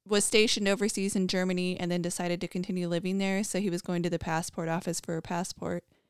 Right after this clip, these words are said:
And an individual who was filing for health benefits, the one with the, whose identity got stolen, he was listed as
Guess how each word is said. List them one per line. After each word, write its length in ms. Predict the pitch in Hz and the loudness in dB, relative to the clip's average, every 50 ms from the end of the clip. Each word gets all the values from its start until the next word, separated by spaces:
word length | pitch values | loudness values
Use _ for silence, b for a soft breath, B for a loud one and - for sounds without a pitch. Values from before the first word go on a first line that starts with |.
| _ _ _ _ _ _ _ _ _ _ _ - | _ _ _ _ _ _ _ _ _ _ _ 0
And 540 | 180 185 170 165 165 165 165 185 196 - - - _ _ _ _ _ _ - | 2 4 4 4 4 2 2 0 0 -2 -8 -12 _ _ _ _ _ _ -2
an 140 | 185 180 - | -2 0 0
individual 920 | - 190 185 180 190 185 190 185 180 - 190 175 180 175 175 175 196 196 - | 2 2 2 2 2 2 2 0 0 0 -2 -2 0 2 2 2 0 -2 -2
who 440 | - 185 180 180 175 170 170 196 208 b b b b b _ _ _ _ _ _ - | 0 2 2 2 2 2 2 0 -2 b b b b b _ _ _ _ _ _ -2
was 220 | 185 175 - - | 0 0 0 0
filing 440 | - 185 175 180 185 180 180 180 202 | 0 2 2 4 4 4 2 0 0
for 180 | - - 175 175 | -2 -2 -4 -2
health 340 | 180 - 233 254 311 - - | -2 0 -2 -2 -2 -2 -2
benefits, 720 | 208 196 180 170 175 - 190 175 214 294 - - - - | -2 -2 0 -2 -2 -2 -2 -2 -2 -2 -4 -4 -6 -6
the 380 | - - 160 156 156 165 190 - _ | -6 -6 -4 -4 -4 -4 -6 -8 _
one 180 | - 170 170 170 | -6 -4 -4 -2
with 120 | 165 165 | -4 -4
the, 100 | - 175 - - - | -6 -8 -10 -6 -4
whose 240 | 185 180 175 175 180 | -2 -2 -2 -2 -2
identity 500 | 170 180 180 180 180 196 196 196 185 175 | -4 -2 -2 -2 -2 0 0 0 -2 -2
got 200 | - 160 165 - | -4 -4 -4 -4
stolen, 520 | - - 190 165 160 160 170 220 254 - _ _ _ _ _ _ _ _ _ _ _ _ _ _ _ _ _ _ _ _ _ _ _ _ _ _ _ _ _ _ _ _ | -4 -2 -2 -2 0 0 0 0 0 -2 _ _ _ _ _ _ _ _ _ _ _ _ _ _ _ _ _ _ _ _ _ _ _ _ _ _ _ _ _ _ _ _
he 240 | _ - 233 202 202 | _ 0 2 4 4
was 260 | 208 220 226 233 220 | 6 4 4 4 4
listed 500 | 196 190 196 - - 185 180 180 175 170 - - | 2 0 0 0 0 0 2 2 2 0 0 0
as 460 | 185 180 170 165 170 170 170 196 - | 0 2 2 2 0 -2 -4 -6 -8